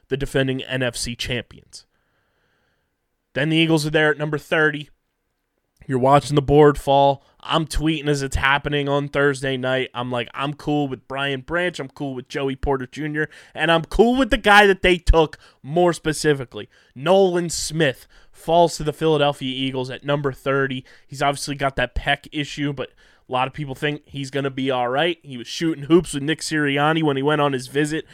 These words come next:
after getting drafted, so I think he's gonna be okay.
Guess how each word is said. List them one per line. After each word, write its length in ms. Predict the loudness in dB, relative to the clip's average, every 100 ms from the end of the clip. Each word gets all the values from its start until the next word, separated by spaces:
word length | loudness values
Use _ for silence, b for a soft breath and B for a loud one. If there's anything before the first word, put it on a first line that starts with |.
| B
after 320 | -2 -2 -2 -4
getting 240 | -6 -4
drafted, 480 | -2 0 0 -4 -4
so 100 | -2
I 120 | -2
think 200 | -4 -8
he's 160 | -6 -2
gonna 220 | -2 -2
be 260 | -2 2
okay. 600 | 2 0 -2 0 0 -2